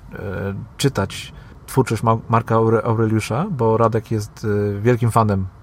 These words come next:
Marka Aureliusza i bardzo często o nim wspomina. E, jak również jego podcasty są bardzo dobrze przygotowane. On na każdy temat, który, za który się weźmie, ma przygotowane bardzo dużo materiałów, więc,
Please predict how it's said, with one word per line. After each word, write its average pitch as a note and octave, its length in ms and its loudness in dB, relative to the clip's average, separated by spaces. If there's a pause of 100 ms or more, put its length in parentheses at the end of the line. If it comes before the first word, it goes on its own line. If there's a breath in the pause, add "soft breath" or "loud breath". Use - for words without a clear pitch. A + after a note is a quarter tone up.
(200)
Marka G#2+ 300 2
Aureliusza G#2 560 0
i A2 200 -2
bardzo G#2+ 240 2
często G#2+ 300 -2
o - 20 2
nim G2+ 120 0
wspomina. G#2 540 -2 (1000 loud breath)
E, G#2 480 0
jak A#2+ 200 0
również E3 280 2
jego E3+ 140 0
podcasty - 400 -2
są G#2+ 200 -2
bardzo D3 280 2
dobrze C3 200 2
przygotowane. A#2 760 0
On A2+ 440 0
na A2+ 120 0
każdy D3 300 0
temat, B2 340 0
który, A2+ 300 -4
za A2+ 100 -4
który A#2 180 -2
się A2+ 120 -4
weźmie, A2+ 420 0 (500 loud breath)
ma A#2+ 120 4
przygotowane B2 460 0
bardzo C3+ 300 4
dużo A#2+ 140 0
materiałów, A2+ 720 -2 (140)
więc, A2+ 480 -6